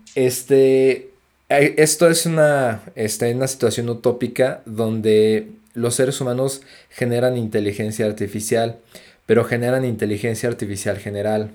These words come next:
Por ende, crean, este, robots humanoides que empiezan a hacer las cosas mejor que los humanos, empiezan a destacarse más que los humanos. Entonces,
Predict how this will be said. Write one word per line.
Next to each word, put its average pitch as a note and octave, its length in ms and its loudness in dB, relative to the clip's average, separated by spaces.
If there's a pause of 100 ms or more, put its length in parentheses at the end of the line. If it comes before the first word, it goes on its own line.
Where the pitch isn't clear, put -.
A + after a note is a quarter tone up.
(120)
Por A2 160 0
ende, A#2 340 -2
crean, A#2 400 -2 (400)
este, G#2+ 320 0
robots A2 380 2
humanoides A#2+ 760 -2 (840)
que A2+ 100 -2
empiezan B2 720 2
a A#2 60 -6
hacer A2 260 -2
las G#2+ 160 -2
cosas A#2+ 420 -4
mejor A2+ 320 -6
que A2 120 -4
los G#2 220 -6
humanos, A2+ 520 -6
empiezan A2 720 -4 (460)
a G#2+ 600 0
destacarse G#2+ 680 -2
más A2+ 300 -6
que A2+ 120 -6
los G#2 200 -6
humanos. G#2+ 560 -6
Entonces, C3 800 -4